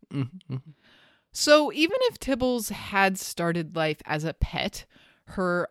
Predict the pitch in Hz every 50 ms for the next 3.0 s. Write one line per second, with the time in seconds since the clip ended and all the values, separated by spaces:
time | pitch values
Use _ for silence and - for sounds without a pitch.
0 | _ - - 175 180 202 - - - - - - 160 156 151 151 147 147 110 -
1 | - 190 165 147 - - - - 185 175 - 175 165 160 156 151 151 - _ -
2 | 156 - 160 139 127 127 - - - 147 127 113 107 104 87 69 - - -